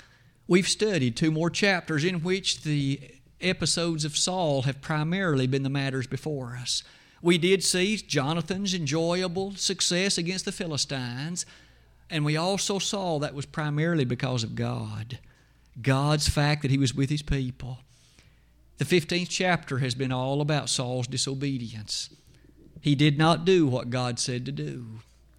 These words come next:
and he had no excuses. Today, you and I have no excuse either. We have been blessed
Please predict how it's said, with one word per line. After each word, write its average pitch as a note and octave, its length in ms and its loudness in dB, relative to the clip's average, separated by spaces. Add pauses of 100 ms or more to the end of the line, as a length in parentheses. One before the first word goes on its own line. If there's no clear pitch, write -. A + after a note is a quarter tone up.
(220)
and D3+ 140 2
he D3+ 140 4
had C#3 180 4
no C#3 180 2
excuses. - 880 -2 (1080)
Today, C#3+ 440 2
you C3 200 0
and B2+ 80 0
I C#3+ 200 0
have A#2+ 160 0
no A#2+ 160 -2
excuse B2+ 500 -4
either. A2+ 520 -10 (460)
We E3+ 180 8
have F3 100 6
been F#3+ 160 6
blessed E3+ 800 0